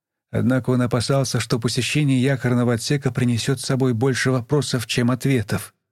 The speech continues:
Он начал с осмотра официального и, в принципе, единственного якорного отсека корабля, расположенного на третьей палубе. На одиннадцатой палубе хранился всего лишь небольшой запасной якорь,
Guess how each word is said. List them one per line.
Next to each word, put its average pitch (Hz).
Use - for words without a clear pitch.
Он 143
начал 170
с -
осмотра 139
официального 135
и, 131
в 107
принципе, 123
единственного 113
якорного 107
отсека 113
корабля, 110
расположенного 110
на 104
третьей 113
палубе. 98
На 131
одиннадцатой 147
палубе 151
хранился 123
всего 110
лишь 110
небольшой 107
запасной 107
якорь, 120